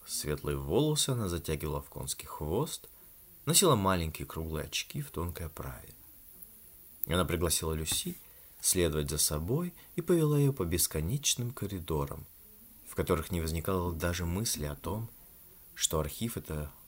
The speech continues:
нечто насквозь пропыленное, старое, ветхое, хотя именно такой образ этого заведения обычно первым приходит в голову. Здесь было светло, линии прямые,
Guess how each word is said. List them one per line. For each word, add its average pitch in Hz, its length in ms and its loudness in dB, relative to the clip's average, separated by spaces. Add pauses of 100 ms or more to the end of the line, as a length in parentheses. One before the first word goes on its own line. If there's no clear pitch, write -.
нечто 78 440 -2
насквозь - 680 -2
пропыленное, 92 960 -4
старое, 80 880 -2
ветхое, 78 840 -4 (720)
хотя 214 280 2
именно 185 360 0 (380)
такой 156 420 -2 (140)
образ 120 520 2
этого 78 220 -2
заведения 127 600 0
обычно 87 400 -2
первым 82 400 -2
приходит 73 420 -6
в 69 60 -10
голову. - 440 -12 (1080)
Здесь 180 240 4
было 98 160 4
светло, 92 640 0 (420)
линии 87 340 2
прямые, 104 800 0